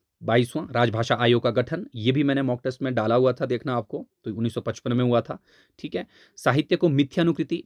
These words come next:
प्लेटो ने माना था, देखना, ये भी आप ध्यान में रखिएगा। दूसरी परंपरा की खोज नामवर सिंह की रचना है, इंपॉर्टेंट कृति है। सिद्ध साहित्य कौन सी भाषा में लिखा गया है? संधा भाषा, ये तो बहुत आसान, आसान से प्रश्न रहे यहाँ पर भी।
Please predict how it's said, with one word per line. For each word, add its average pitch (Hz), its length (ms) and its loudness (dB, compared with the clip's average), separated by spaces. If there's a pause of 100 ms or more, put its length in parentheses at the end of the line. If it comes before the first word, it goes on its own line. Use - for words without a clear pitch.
(100)
प्लेटो 127 260 2
ने 139 80 2
माना 127 240 0
था, 131 100 -6
देखना, 123 280 -6 (220)
ये 113 100 -2
भी 117 100 2
आप 113 140 4
ध्यान 110 180 0
में 113 80 2
रखिएगा। 117 340 -6 (200)
दूसरी 151 280 0
परंपरा 143 420 2
की 131 160 -4
खोज - 560 0 (120)
नामवर 117 300 0
सिंह 139 240 -2
की 135 120 -6
रचना 127 300 -2
है, 143 160 -10 (120)
इंपॉर्टेंट 113 440 -6
कृति 117 240 -6
है। 120 140 -4 (580)
सिद्ध 175 220 4
साहित्य 156 460 2 (260)
कौन 165 200 2
सी 170 140 -4
भाषा 123 280 -4
में 131 100 0
लिखा 127 240 2
गया 131 120 4
है? 139 160 -6
संधा 131 320 2
भाषा, 107 340 -2 (300)
ये 113 140 0
तो 110 200 -4
बहुत 110 240 -4
आसान, - 420 -8 (100)
आसान 123 280 -2
से 127 100 -2
प्रश्न 113 280 -4
रहे 107 200 -2
यहाँ 107 180 0
पर 107 160 -8
भी। 113 160 -6